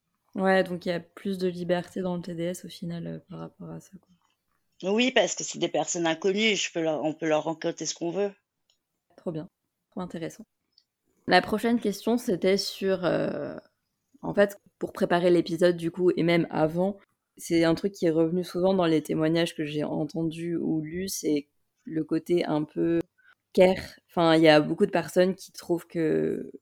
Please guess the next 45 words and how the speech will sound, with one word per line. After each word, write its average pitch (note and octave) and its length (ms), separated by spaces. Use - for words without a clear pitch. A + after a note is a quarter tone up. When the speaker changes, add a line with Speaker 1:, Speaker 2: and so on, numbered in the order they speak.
Speaker 1:
leur D#3+ 260
travail E3 460
et D3 60
le D#3 100
travail D3+ 280
du D3+ 80
sexe, F3 280
c'est D#3 60
un C#3+ 80
travail D#3+ 340
d'accompagnement. D#3+ 1000
Enfin, E3 200
il D#3 60
y D3+ 60
a D3+ 80
un D#3 100
côté E3+ 280
très - 220
social F#3 540
dans E3 160
le D#3+ 140
travail D#3 340
du D#3+ 120
sexe F3 380
qui E3 300
peut E3 120
se - 80
rapporter E3 540
au, D#3 320
au D3+ 140
care, F#3 360
quoi. G3+ 300
Et F3 200
du E3+ 220
coup, A3 100
je G#3+ 80
trouve G3 160
ça F#3 200
intéressant F3 540
parce F3 260
que D#3+ 640
les E3 100
personnes E3 280
handicapées, E3+ 640
on, D#3 480